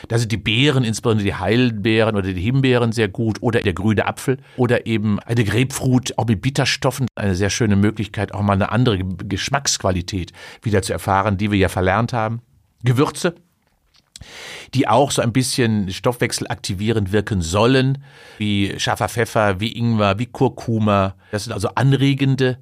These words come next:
Lebensmittel und vor allen Dingen eine gemüsebasierte Ernährung, weil sie eine sehr schöne Heilwirkung auf die Darmkulturen ausübt. Und dann habe ich natürlich auch deutlich weniger Nebenwirkungen wie bei anderen Fastenkuren. Und das Schöne ist,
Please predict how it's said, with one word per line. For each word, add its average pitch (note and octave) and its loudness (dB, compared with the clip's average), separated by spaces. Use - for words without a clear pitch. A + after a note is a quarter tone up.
Lebensmittel A#2+ -2
und E3 4
vor C#3 0
allen B2 2
Dingen A#2 -4
eine G2 0
gemüsebasierte F2+ -2
Ernährung, G#2 0
weil G#2+ 2
sie A#2 -2
eine F#2 -2
sehr G2+ 2
schöne G2 0
Heilwirkung A2 2
auf F#2+ -8
die F2+ -6
Darmkulturen G2 0
ausübt. A2+ -2
Und G2+ 4
dann A2+ 4
habe G#2+ 2
ich F#2+ -6
natürlich F#2+ -2
auch F#2 -2
deutlich F#2+ 0
weniger G#2+ 4
Nebenwirkungen G2 2
wie G2 0
bei F#2+ 0
anderen A2+ 0
Fastenkuren. G2+ 0
Und F#2 -2
das F2+ -2
Schöne G#2+ 0
ist, G2 -4